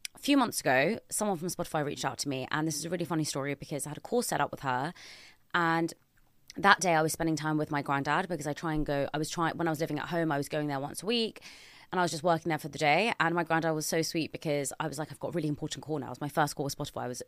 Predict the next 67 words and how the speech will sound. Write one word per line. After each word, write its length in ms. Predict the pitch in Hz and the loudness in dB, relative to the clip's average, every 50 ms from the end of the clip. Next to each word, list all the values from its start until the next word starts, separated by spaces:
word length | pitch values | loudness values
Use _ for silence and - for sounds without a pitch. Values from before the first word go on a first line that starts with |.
| - | -2
genuinely 360 | - - 160 175 165 151 143 | 0 0 2 2 2 0 0
petrified. 560 | 131 - 131 - - - 139 127 127 151 196 - - - - - - - - _ _ _ _ _ _ _ | -2 -4 -6 -6 -4 -2 0 0 0 0 -2 -6 -10 -16 -18 -18 -20 -20 -20 _ _ _ _ _ _ _
Anyway, 200 | - 170 165 147 | -4 0 0 0
the 60 | 139 - | 0 -2
girl 160 | - 143 139 | -4 -4 -2
was 120 | 131 - - _ - | -4 -6 -8 _ -6
absolutely 460 | 143 - - - - 147 156 - 143 | -6 -4 -4 -8 -6 -6 -6 -6 -6
lovely, 420 | 131 135 - - - 127 139 175 - - - - - - _ _ | -6 -6 -6 -4 -2 -2 -2 -4 -6 -10 -18 -18 -18 -20 _ _
but 260 | 185 165 156 143 - - _ _ _ _ _ _ _ _ | 8 8 8 6 4 -8 _ _ _ _ _ _ _ _
he, 220 | - 156 156 220 - | -12 -6 -4 -2 4
I 80 | - 196 | 6 6
was 140 | 190 185 - | 6 6 6
so 140 | - 175 160 | 6 4 4
scared 440 | - - 180 165 147 147 151 139 - | 4 4 6 8 8 8 6 4 2
and 80 | - 160 | 0 0
he 80 | 175 | 0
was 120 | 160 151 160 | 0 0 0
like, 120 | 170 151 | 0 2
"Yeah, 120 | 175 185 185 | 4 6 6
yeah, 60 | 185 | 8
yeah, 140 | 180 165 147 | 8 6 6
okay, 180 | 147 - 160 139 | 4 2 -4 -2
cool." 180 | - 185 170 143 | 0 0 -2 0
So 100 | - 143 | -2 -6
I 20 | |
was 60 | 131 | -8
like, 80 | 139 - | -6 -6
"I'm 40 | 151 | -6
just 140 | - - | -6 -2
gonna 120 | - 214 208 | 0 0 0
turn 140 | 196 208 196 | 2 2 0
the 60 | 185 | 2
T 140 | 156 196 175 | 0 0 0
V 100 | 151 160 | 2 2
off 200 | 147 139 139 - | 2 0 -2 -6
'cause 120 | - - | -10 -6
I'm 80 | 165 156 | -4 -4
gonna 120 | 151 147 | -2 -2
be 60 | - | -2
in 60 | 151 | -2
the 60 | 151 135 | -2 0
dining 260 | 156 151 147 147 135 | 0 0 0 0 -2
room 340 | 139 135 135 131 131 135 127 _ _ _ _ _ _ _ _ _ _ | -2 -4 -4 -6 -8 -10 -12 _ _ _ _ _ _ _ _ _ _
on 100 | 151 147 | -2 -2
this 100 | 139 123 | -2 -2
call." 320 | - - 165 131 87 - - _ _ _ _ _ _ _ _ _ | -4 -4 -4 -4 -4 -6 -10 _ _ _ _ _ _ _ _ _
Midway 480 | - 190 208 233 254 277 262 269 254 254 | 0 2 4 6 6 6 8 6 6 6
through 200 | 254 - 247 233 | 4 4 2 4
my 160 | 240 214 196 | 4 4 2
call, 500 | - - 233 190 147 131 143 175 226 240 - _ | 4 4 4 6 6 6 4 2 0 -4 -10 _
he 140 | - - 185 | -10 -4 0
turns 220 | 208 214 214 202 | 2 2 2 0
the 80 | 185 180 | -2 -2
T 180 | - 240 240 | 0 0 4
V 160 | 233 277 285 | 4 6 6
on 160 | 233 160 123 131 135 - _ _ _ _ _ | 8 6 6 4 0 -6 _ _ _ _ _
and 360 | - - - - _ _ - | -20 -20 -20 -20 _ _ -8
he 60 | - 196 | -2 2
puts 200 | - 262 - - | 2 2 6 8
it 60 | 302 | 8
on 160 | - 262 262 | 8 8 6
full 180 | - 277 285 269 | 6 6 6 12
volume. 480 | 269 320 403 392 262 190 143 143 170 - | 12 12 12 12 10 8 6 4 2 2
And 100 | - 196 | 4 6
I 80 | 202 | 6
was 120 | 202 196 - | 6 6 2
like, 240 | 196 180 - - | 0 0 0 -8